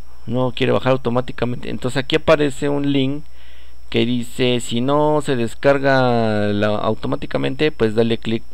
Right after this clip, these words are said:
aquí o prueba haciendo clic aquí". Le damos clic,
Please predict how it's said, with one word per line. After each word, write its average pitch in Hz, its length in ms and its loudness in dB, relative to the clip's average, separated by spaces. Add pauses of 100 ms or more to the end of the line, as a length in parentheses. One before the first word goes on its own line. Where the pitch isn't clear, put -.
(140)
aquí 165 400 -2 (160)
o 110 100 -4
prueba 110 640 4
haciendo 110 340 0
clic 110 220 0
aquí". 190 280 -2 (580)
Le 104 80 -2
damos 147 340 2
clic, 185 320 0